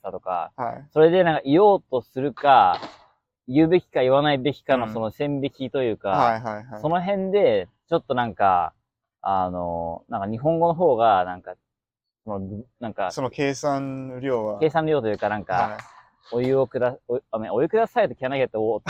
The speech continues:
Speaker 1: water？
Speaker 2: <laughs>
Speaker 1: なんか、sounds like、いや、
Speaker 2: はい。
Speaker 1: なんか、ホットウォーターの方が逆になんか、
Speaker 2: うん。
Speaker 1: ちょっとなんか、い-、いろいろなんか喋ってるような感じがしますけど、
Speaker 2: うんうん。
Speaker 1: あんま良くないです、ですね。まあ、でも、あの、まあ、今までの経験上、に-、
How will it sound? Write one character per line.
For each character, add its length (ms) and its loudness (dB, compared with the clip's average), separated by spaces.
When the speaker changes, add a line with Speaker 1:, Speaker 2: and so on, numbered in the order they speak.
Speaker 1:
water？ 460 0
Speaker 2:
<laughs> 240 -10
Speaker 1:
な 100 -2
ん 100 -10
か、 60 -20
sounds 180 0
like、 220 0
い 40 -10
や、 260 -4
Speaker 2:
は 100 -8
い。 20 -4
Speaker 1:
な 60 -2
ん 60 -10
か、 60 -6
ホ 160 -4
ッ 60 -8
ト 80 6
ウ 60 8
ォ 20 4
ー 40 -10
タ 60 2
ー 60 6
の 40 -2
方 120 0
が 80 0
逆 220 -4
に 100 -2
な 80 -2
ん 100 -8
か、 220 -6
Speaker 2:
う 40 -8
ん。 240 -14
Speaker 1:
ち 80 -10
ょ 40 -8
っ 40 -10
と 60 -2
な 80 0
ん 80 -4
か、 160 -6
い-、 40 -4
い 20 0
ろ 80 6
い 40 6
ろ 100 8
な 80 0
ん 80 -6
か 100 -6
喋 240 0
っ 20 -14
て 80 -4
る 20 0
よ 40 2
う 40 -2
な 40 -6
感 160 -10
じ 60 -10
が 80 -8
し 80 -20
ま 80 -8
す 80 -12
け 100 -6
ど、 120 -2
Speaker 2:
う 20 0
ん 60 -2
う 60 -6
ん。 60 -18
Speaker 1:
あ 100 -2
ん 40 -2
ま 80 0
良 120 2
く 80 0
な 100 0
い 20 0
で 120 -2
す、 80 -20
で 180 -6
す 100 -20
ね。 120 -12
ま 80 -2
あ、 40 2
で 80 6
も、 320 0
あ 220 2
の、 400 -6
ま 120 0
あ、 20 -2
今 160 0
ま 120 6
で 80 4
の 60 0
経 180 0
験 260 0
上、 400 6
に-、 200 -8